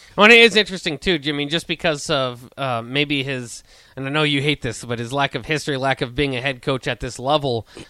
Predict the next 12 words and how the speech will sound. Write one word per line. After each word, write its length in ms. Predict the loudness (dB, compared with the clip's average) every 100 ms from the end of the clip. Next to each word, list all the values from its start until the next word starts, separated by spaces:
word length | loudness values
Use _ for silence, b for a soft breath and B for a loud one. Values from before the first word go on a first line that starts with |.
| B
um, 300 | -2 -2 -4
<clears throat> 40 | -2
you 140 | 0
wonder 300 | 4 2 2
if 200 | 0 2
they 120 | 4
are 300 | 4 6 4
somehow 600 | 4 2 0 0 6 6 6 -2
able 380 | -2 0 2 0
to 580 | 0 -2 2 2 0 -4 b b b
retain 540 | -6 -4 4 6 6 4
him, 420 | -2 -4 -6 -12